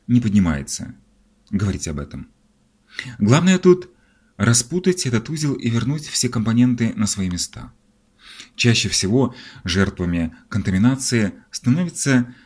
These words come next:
фразеологизмы, устойчивые выражения. Путаница может сделать речь нелогичной и смешной. «Тертый воробей», «гроша выеденного не стоит»,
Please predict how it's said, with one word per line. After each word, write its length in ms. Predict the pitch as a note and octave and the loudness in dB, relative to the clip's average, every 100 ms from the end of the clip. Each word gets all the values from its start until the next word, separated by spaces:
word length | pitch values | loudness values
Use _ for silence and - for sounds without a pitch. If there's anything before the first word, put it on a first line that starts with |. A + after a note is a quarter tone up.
| _ - | _ -6
фразеологизмы, 920 | C3+ A#2+ A#2 A2+ F2+ D#2 D2 C2 - _ _ _ _ | 0 0 0 -2 -4 -4 -4 -8 -12 _ _ _ _
устойчивые 580 | - - A#2 A#2+ G2+ F#2 | -10 0 0 2 0 0
выражения. 640 | F2 F2+ D#2+ D2+ C#2 - - - - - | 0 -2 -2 -4 -6 -12 -18 -20 -12 -2
Путаница 720 | F#3+ F3+ D#3 - B2+ A#2 - - | 2 2 0 2 4 4 0 -2
может 260 | G#2+ G2 E2+ | 0 0 -2
сделать 420 | E2 F#2+ F2+ - | -2 0 0 -2
речь 380 | A2+ B2 - - _ - | -2 -2 -4 -12 _ 0
нелогичной 640 | A#2 B2 A2 A2 D3+ D#3 | 6 6 6 2 -4 -4
и 40 | D3 | -4
смешной. 560 | C3 A#2+ F2 D2 - _ _ _ _ _ - - | -4 -4 -4 -6 -8 _ _ _ _ _ -20 -6
«Тертый 300 | F#2+ - D#2 | -4 -2 -4
воробей», 580 | D2+ D#2 G2+ C3+ C3 - - - - | -4 0 2 2 -2 -10 -20 -20 -12
«гроша 520 | D#2+ F2 D#2+ F#2 E2 | -6 -4 -2 -2 -2
выеденного 600 | D#2+ E2+ D2+ D#2+ D#2 D#2+ | 0 -2 -2 -2 -2 -4
не 120 | D#2 D#2+ | -4 -4
стоит», 540 | - C#3 D#3 C3 | -2 -2 0 -2